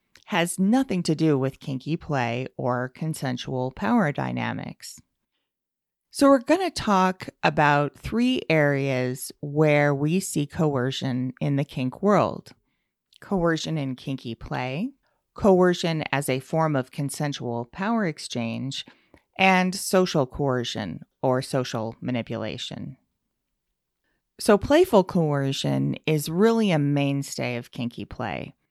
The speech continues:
In play sessions, there can be a lot of pre-negotiated, time-limited power exchange that involves bondage,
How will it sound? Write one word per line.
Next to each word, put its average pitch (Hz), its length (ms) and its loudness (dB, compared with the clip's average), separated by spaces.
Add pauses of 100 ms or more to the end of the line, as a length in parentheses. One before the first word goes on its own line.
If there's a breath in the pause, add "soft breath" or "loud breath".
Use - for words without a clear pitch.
(340)
In 143 200 2
play 147 220 0
sessions, 196 640 0
there 143 180 0
can 147 160 -2
be 139 120 0
a 135 80 2
lot 131 360 4
of 139 260 -2
pre-negotiated, 143 1300 0 (100)
time-limited 139 960 -2
power 233 320 2
exchange 123 720 -4 (140)
that 131 120 -2
involves 120 760 -4
bondage, 156 920 -2